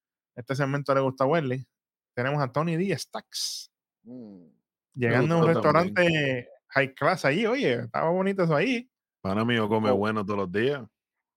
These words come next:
Speaker 2: como dijo el Rojo, el flow mafia italiana full, eh, con la, con la, con la cortina, ah, el restaurante al frente, pero lo, lo, el área V I P,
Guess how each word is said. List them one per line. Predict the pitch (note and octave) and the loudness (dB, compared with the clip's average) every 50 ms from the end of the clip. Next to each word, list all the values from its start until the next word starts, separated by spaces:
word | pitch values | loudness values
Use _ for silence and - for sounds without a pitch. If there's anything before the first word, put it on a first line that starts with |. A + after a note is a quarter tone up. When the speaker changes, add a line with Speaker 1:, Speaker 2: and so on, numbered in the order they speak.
| _ _ _ | _ _ _
Speaker 2:
como | - A#2+ A#2 B2 B2 A#2+ | -4 -2 0 0 2 2
dijo | B2 B2+ C3+ D3 D3 D3 C#3+ C#3 C3+ C3+ C3+ | 4 4 4 4 6 6 6 6 6 4 4
el | B2+ | 2
Rojo, | B2 C#3 D#3 D#3 D3+ C#3+ B2+ A#2+ A2+ G#2+ G#2+ | 2 0 0 2 2 2 2 0 0 0 -2
el | A2+ | -4
flow | - - B2 A#2+ A#2 A#2 A2+ A2+ A2+ A2 A2 G#2 | -4 -2 -2 0 0 0 0 0 0 -2 -4 -4
mafia | G2+ G#2+ A2+ A2+ A2 A#2 A#2+ | -4 -4 -6 -6 -4 -6 -4
italiana | G#2 A2 G#2+ A2+ A#2+ C3 C#3 C#3 | -4 -2 0 0 0 0 0 -2
full, | C3 - - E3+ F#3 F#3+ F3+ _ _ _ _ _ _ _ - | -2 -2 0 0 2 0 -2 _ _ _ _ _ _ _ -14
eh, | - | -6
con | A2 B2+ B2 B2 B2 | -4 -2 0 0 2
la, | A#2+ A#2 A#2 A#2 A2+ A#2 G2+ | 2 4 4 4 2 2 0
con | B2 A#2+ A#2+ A2+ | 0 0 2 2
la, | A#2 A2+ A2 G#2+ G#2+ G#2 G2+ G2 G2 F#2 E2+ E2 C#2+ - _ _ _ _ _ _ _ _ _ _ _ _ - - - _ _ _ _ _ _ _ _ _ | 2 2 2 0 0 -2 -2 -2 -2 -2 -4 -6 -8 -12 _ _ _ _ _ _ _ _ _ _ _ _ -14 -14 -14 _ _ _ _ _ _ _ _ _
con | - C3+ C3 | 2 4 4
la | C3 C3 B2 | 4 4 4
cortina, | A#2+ B2+ B2+ A2 - D3 D3+ F3 E3+ D#3+ D3+ C#3+ C3+ C3+ B2 G#2+ - | 2 0 0 0 -2 -2 -2 2 2 2 4 4 2 0 -2 -2 -2
ah, | - C3+ C3+ B2+ B2 A#2+ A2+ A2+ G#2+ E2 - C3 _ - B2+ | 0 2 2 4 4 4 2 2 0 -2 -4 -8 _ -12 -4
el | - - C3 | -2 0 2
restaurante | C3 C#3 C3 - C3+ C3 C3 C3+ C#3 E3 | 2 2 2 2 2 2 4 4 4 4
al | D3+ B2+ | 2 2
frente, | - G3 A3+ B3 B3 A3+ - F3+ | 4 2 2 2 2 4 4 4
pero | D3+ D#3 D3 C3+ C3+ | 6 6 4 4 4
lo, | C3+ C3 B2+ B2+ B2+ | 4 4 4 4 4
lo, | B2+ B2+ A#2 | 4 4 4
el | G2+ B2+ B2+ C3 | 4 4 4 4
área | B2+ D3 D#3+ E3 | 6 6 6 6
V | E3 E3+ E3+ D#3+ D#3+ | 6 6 6 6 6
I | D3+ | 4
P, | C#3 - F#3+ G3+ F3+ | 2 0 -2 -2 -2